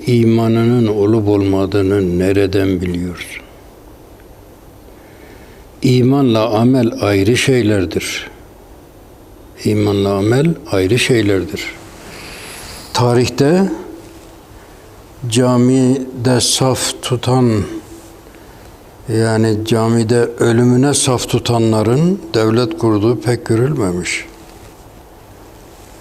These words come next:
Nerede rastlardı? İkindiyi orada kılan at sırtındaki adamlar devlet kurmuş. Ekseriyetle öyledir yani. Sen baksan,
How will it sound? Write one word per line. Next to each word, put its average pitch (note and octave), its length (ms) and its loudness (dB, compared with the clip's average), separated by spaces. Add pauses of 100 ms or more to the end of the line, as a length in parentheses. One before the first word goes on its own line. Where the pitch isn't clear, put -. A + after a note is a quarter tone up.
(840)
Nerede B2 400 2
rastlardı? A2+ 520 0
İkindiyi A#2+ 420 0
orada A2 360 0
kılan A#2 360 0 (640)
at B2 220 -2
sırtındaki A2+ 580 -2
adamlar G#2+ 460 0
devlet F#2 360 -2
kurmuş. - 420 -12 (220)
Ekseriyetle A2+ 600 -2
öyledir G2+ 320 -4
yani. - 300 -18 (2000)
Sen A#2+ 380 2
baksan, D3 480 2